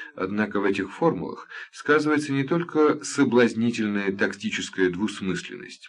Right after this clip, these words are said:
в них чувствуется опасная неясность богословского видения или восприятия. Вот почему этот спор о словах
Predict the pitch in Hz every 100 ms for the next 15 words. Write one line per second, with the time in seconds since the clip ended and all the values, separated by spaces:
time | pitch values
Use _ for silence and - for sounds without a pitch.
0 | _ 87 87 110 117 127 120 117 107 110
1 | 98 113 113 113 104 101 101 92 90 87
2 | - 113 - 90 90 87 104 110 - 95
3 | 92 90 - - - - - 87 98 101
4 | 107 120 131 - 95 95 98 110 - 131
5 | 113 - - - _ _ _ - 107 120
6 | 92 85 95 90 87 90 87 - 110 104
7 | - 85 82 - - 90 92 156 165